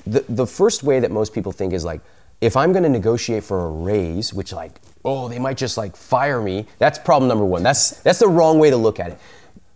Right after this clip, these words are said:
If you go in and ask for a raise, you're not devaluing yourself, you're actually increasing your value. Because what type of person would go in and ask for a raise? A top performer. So the second thing is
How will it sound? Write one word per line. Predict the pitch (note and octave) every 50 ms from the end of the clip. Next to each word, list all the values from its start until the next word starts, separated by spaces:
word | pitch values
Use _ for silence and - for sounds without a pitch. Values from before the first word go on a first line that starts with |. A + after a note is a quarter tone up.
| _
If | - D3 C#3 -
you | B2+ C#3+ F#3 G#3
go | F#3 A3+ G3+ F#3
in | F3 E3+
and | E3 D3+ B2+ - -
ask | G2 G#2 A2 - -
for | - A#2+ A#2 G#2+
a |
raise, | F#2 E2+ E2+ F2 F#2 G#2 A#2+ - - - - -
you're | F2+ G2 B2+ C#3+
not | D#3+ D3+ F#3+ - - G2+ F2
devaluing | G2 G2+ A2+ A2+ G2 F2+ E2+ F2 F2+ F#2+ G2 G#2 G#2+
yourself, | A2+ A2+ A2+ - - B2+ - - -
you're | - A#2+
actually | C#3 D3+ - - D#3+ C#3+ A#2+ - - - _
increasing | - D3+ D#3 D#3+ E3 D#3+ - - - A#2+ A#2+ B2 - - A#2 G#2
your | F#2+ F#2
value. | E2 D#2 E2+ E2 D#2+ D#2 D2 - - - - - -
Because | - - D#3+ C#3 G2+ -
what | G2 F2+ G#2 D3 C4 C#4+ -
type | C3+ D3+ D#3 D#3 - C#3
of | A#2 - -
person | - D#3+ - - - A2 G2
would | F#2 G2 F#2
go | G#2 G#2 G2+ G2+
in | G2+ G2
and | F#2 F2+
ask | F#2 F#2 F#2+ F#2 - -
for | - G2+
a | F#2+
raise? | G#2 D#3 F3+ - - - - - - - _ _ - -
A | - -
top | - - - F#2 - -
performer. | - B2+ A#2+ - - D#2+ - - - - - - - - - - - _
So | - - D3+ C#3
the | C3 B2+
second | - - A3 A3 - A#3 E3+
thing | D#3 C#3+ C3
is | B2 B2 A2 -